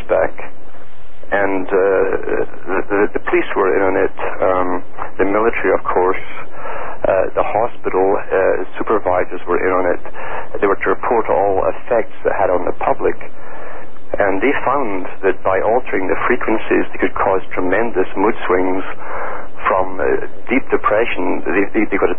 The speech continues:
the, the highest amount of suicides they'd ever had before during that phase. Then, then they, they turned it to a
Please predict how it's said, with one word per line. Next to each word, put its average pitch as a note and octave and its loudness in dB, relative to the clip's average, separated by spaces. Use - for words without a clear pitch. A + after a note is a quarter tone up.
the, F#2 0
the - 0
highest B2+ -2
amount G2+ 0
of - -2
suicides G2 0
they'd - 0
ever F#2 2
had F2+ 0
before F2+ 0
during F#2+ 0
that F#2+ 0
phase. F2+ 2
Then, G#2+ 0
then A2+ 2
they, G2 2
they - 0
turned G#2 0
it F#2 4
to - 0
a F2+ 2